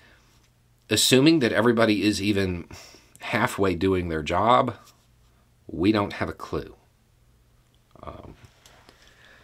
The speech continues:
so without documents, without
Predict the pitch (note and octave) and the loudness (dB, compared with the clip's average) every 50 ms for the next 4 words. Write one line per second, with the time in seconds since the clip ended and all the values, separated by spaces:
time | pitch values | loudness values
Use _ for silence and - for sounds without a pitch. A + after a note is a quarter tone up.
0 | _ _ _ - - - F#2+ F#2+ F#2+ F2+ F#2 F2+ E2+ - - _ - F#2+ F#2 G2 | _ _ _ -4 2 4 6 6 6 4 2 0 -2 -6 -12 _ -12 -4 0 0
1 | F#2+ E2 - G2+ A#2 B2 A#2+ A2+ - - - - G2+ G#2 A2+ A2 - A#2+ A2 A2 | 0 0 2 2 4 4 4 2 -2 -6 0 2 4 4 4 2 0 -2 0 0
2 | G#2 G#2 - - - - - - - _ _ _ _ _ - D2+ E2 E2+ D2+ D#2+ | 0 -2 -2 -2 -2 -4 -6 -12 -20 _ _ _ _ _ -6 -4 -4 -4 -4 -6
3 | - - F#2+ G2+ G2+ G2 F#2+ - - - | -8 -4 -2 0 0 0 0 -4 -6 -12